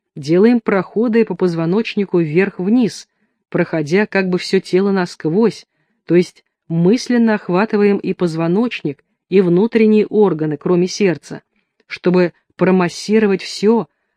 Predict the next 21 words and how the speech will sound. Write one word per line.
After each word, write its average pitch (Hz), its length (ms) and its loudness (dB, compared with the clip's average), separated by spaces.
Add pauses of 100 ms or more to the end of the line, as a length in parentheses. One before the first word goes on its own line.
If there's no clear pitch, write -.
особенно 196 480 -2
хорошо 180 420 -2
те 247 260 -4
места, 170 420 -4
которым 220 600 -2
вам 180 380 -2
нужно 214 380 -2
уделить 190 400 -2
больше 185 320 -4
внимания, 190 600 -2 (360)
чтобы 160 340 -4
там 226 300 -2 (460)
оставалось 170 840 -2 (220)
ощущение 160 840 -2
тепла. 170 520 -6 (1800)
Далее 196 760 2
поднимаемся 196 760 2
до 175 200 0
уровня 233 580 2
плечевого 202 640 0
пояса, 175 720 -2